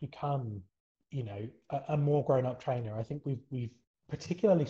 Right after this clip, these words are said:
with Sun and Moon, one of my big frustrations was it felt like Ash such a step forward at the end of X and Y, getting right up to,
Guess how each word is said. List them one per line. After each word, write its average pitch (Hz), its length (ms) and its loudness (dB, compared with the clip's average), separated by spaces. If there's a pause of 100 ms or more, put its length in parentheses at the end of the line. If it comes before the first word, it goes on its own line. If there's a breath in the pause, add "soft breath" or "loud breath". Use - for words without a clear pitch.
(160)
with 139 140 0
Sun 139 160 0
and 127 120 -4
Moon, 123 220 -2
one 123 120 -2
of 131 40 -4
my 120 100 0
big 135 260 -4
frustrations 120 600 -6
was 110 140 -6
it 123 120 -14
felt 127 180 -2
like 123 220 -2
Ash 131 200 -2 (880)
such - 400 -2
a - 60 -16
step - 320 -2
forward 131 280 2
at 117 80 -8
the 127 100 -2
end 127 160 0
of 120 60 2
X 123 220 -2
and 117 100 -8
Y, 117 340 -2
getting 120 260 0
right 127 320 0
up 120 180 -6
to, 113 360 -6